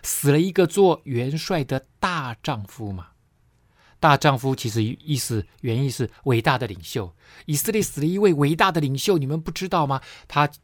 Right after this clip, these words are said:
给押尼尔很高的敬意啊。“我虽然受高为王，今日还是软弱啊。”哇！大卫讲这句话真的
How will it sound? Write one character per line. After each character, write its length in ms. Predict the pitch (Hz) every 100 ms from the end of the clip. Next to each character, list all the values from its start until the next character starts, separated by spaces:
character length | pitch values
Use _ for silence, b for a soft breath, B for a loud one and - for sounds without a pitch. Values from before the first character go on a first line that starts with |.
| -
给 220 | 113 101 -
押 180 | 123
尼 160 | 120 113
尔 160 | 101 -
很 180 | - 95
高 280 | 92 117 117
的 220 | 113 98 - _ _ _ -
敬 240 | 165 107
意 180 | 117 87
啊。 80 | - _ _ _ b b b b b b b
“我 100 | 147
虽 200 | - 214
然 180 | 175 170
受 340 | - 220 170
高 340 | - 180 170
为 200 | 170 120
王， 400 | 123 92 87 98 110 _ _ _ _ -
今 260 | 175 180
日 320 | 185 165 120 - _ _ _ _
还 460 | - - - 90
是 240 | 113 - 139
软 380 | 101 95 - - -
弱 220 | 98 82
啊。” 460 | - - - - _ _ _ _ _ _ _ _ _
哇！ 180 | 135 117
大 180 | - 127
卫 120 | 127
讲 160 | 110 92
这 100 | 117
句 160 | 117
话 240 | 101 107 90 B B B
真 160 | 147
的 100 | 131